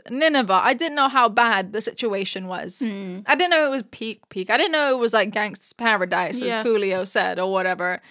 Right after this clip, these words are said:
Speaker 1: Um, I
Speaker 2: Gangster's paradise and you are the target.
Speaker 1: Yeah, there
Speaker 2: Yeah.
Speaker 1: you go.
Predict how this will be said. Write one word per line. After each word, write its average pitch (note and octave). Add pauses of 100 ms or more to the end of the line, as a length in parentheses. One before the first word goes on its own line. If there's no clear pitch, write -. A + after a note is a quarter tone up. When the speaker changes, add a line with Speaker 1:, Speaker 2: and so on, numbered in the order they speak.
(280)
Speaker 1:
Um, A3 (480)
I B3
Speaker 2:
Gangster's C#4+
paradise B3
and G#3
you A#3+
are A#3
the G#3+
target. G#3
Speaker 1:
Yeah, A#3
there C4
Speaker 2:
Yeah. C#4
Speaker 1:
you C#4
go. A#3+